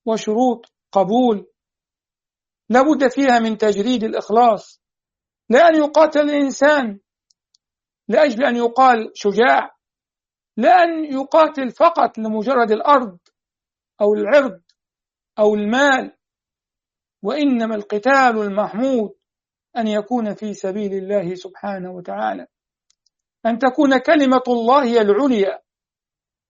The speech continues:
وكلمة الذين كفروا هي السفلى، أن تكون سنة النبي صلى الله عليه وسلم هي المتبعة، أن تحارب الأهواء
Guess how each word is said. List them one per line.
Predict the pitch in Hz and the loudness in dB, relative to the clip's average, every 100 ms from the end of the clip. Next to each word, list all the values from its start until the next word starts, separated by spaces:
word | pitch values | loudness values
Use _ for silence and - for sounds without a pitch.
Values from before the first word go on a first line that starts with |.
| _ | _
وكلمة | 214 190 269 262 233 214 | -10 -4 -2 -2 -2 -6
الذين | 208 202 196 233 208 | -6 -6 -4 -4 -6
كفروا | 190 240 - 208 175 | -4 -8 -4 -6 -4
هي | 196 | -6
السفلى، | 196 220 - - 90 87 _ _ _ _ _ _ _ _ _ _ _ _ _ _ _ | -8 -10 -10 -10 -10 -12 _ _ _ _ _ _ _ _ _ _ _ _ _ _ _
أن | 247 | -2
تكون | 240 277 320 311 | 0 2 4 4
سنة | 302 302 311 302 | 2 2 2 2
النبي | 311 294 294 294 285 | 4 2 4 2 0
صلى | 277 277 277 | 2 2 2
الله | 277 285 | 4 4
عليه | 277 | 6
وسلم | 277 277 285 285 269 285 _ | 4 2 2 0 -2 -8 _
هي | 240 | -2
المتبعة، | 254 220 208 - 269 302 262 180 _ _ _ _ _ _ _ _ _ _ _ 240 | -2 -2 -8 -6 -2 0 -2 -6 _ _ _ _ _ _ _ _ _ _ _ -10
أن | 196 | -6
تحارب | 208 202 254 240 - | -4 2 4 4 2
الأهواء | 226 226 170 202 233 294 - | 0 0 0 0 2 2 -2